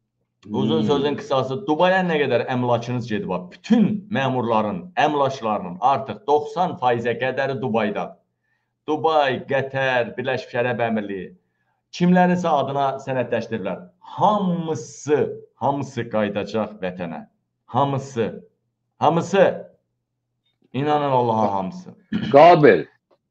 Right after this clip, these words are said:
Speaker 2: inandırım sənə ki, həqiqətən kimlər ki pul qoyublar ha, onlar ya öləcəklər, kim də o pula yaxın getsə onlar da öləcək. Ya da xoşluqla o pulu özləri gətirməlidirlər. Başqa söhbət ola bilməz burada. Həqiqətən.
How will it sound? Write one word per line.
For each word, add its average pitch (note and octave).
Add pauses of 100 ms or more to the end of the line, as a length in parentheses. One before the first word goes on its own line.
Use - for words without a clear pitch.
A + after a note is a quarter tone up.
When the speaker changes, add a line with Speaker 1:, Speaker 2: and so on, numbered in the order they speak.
(480)
Speaker 2:
inandırım D#3+
sənə C#3
ki, A#2+
həqiqətən B2 (600)
kimlər F3
ki -
pul D3
qoyublar G#2
ha, E2 (540)
onlar D#3+
ya A#2+
öləcəklər, A2+ (440)
kim G3
də C#3+
o -
pula C#3
yaxın C3+
getsə -
onlar G#2+
da F2
öləcək. D2 (280)
Ya F3
da E3+
xoşluqla D#3+
o -
pulu C3+
özləri G2+
gətirməlidirlər. D#2+
Başqa F3+
söhbət A#2+
ola F#2
bilməz E2 (120)
burada. - (380)
Həqiqətən. A#2